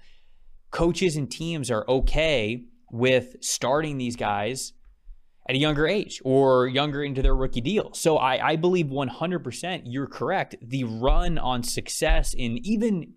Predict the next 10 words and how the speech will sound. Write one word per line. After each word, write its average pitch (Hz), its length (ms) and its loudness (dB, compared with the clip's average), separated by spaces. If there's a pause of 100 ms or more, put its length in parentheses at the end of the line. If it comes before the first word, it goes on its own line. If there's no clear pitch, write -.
(140)
even 233 240 -4
if 240 120 -8
it's 175 160 -10
sporadic 131 600 -4
examples, - 640 -16 (320)
goes 143 280 -2
into 135 340 -8
that 127 120 0
imagination 117 760 -2
of, 98 240 -8